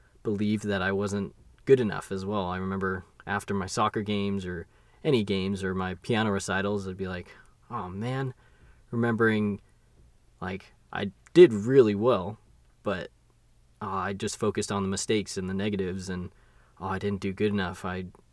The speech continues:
should have been better," and just always falling short of, you know,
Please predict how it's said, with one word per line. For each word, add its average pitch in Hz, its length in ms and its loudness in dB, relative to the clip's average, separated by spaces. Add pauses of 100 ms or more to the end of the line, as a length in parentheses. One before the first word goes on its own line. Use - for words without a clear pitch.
should - 200 -8
have 190 280 -6 (380)
been 101 180 -2
better," 101 320 0
and 90 200 -8 (600)
just - 160 -4
always 131 240 6
falling 117 340 4
short 113 500 0
of, 101 560 -6 (720)
you 95 80 -10
know, 98 300 -4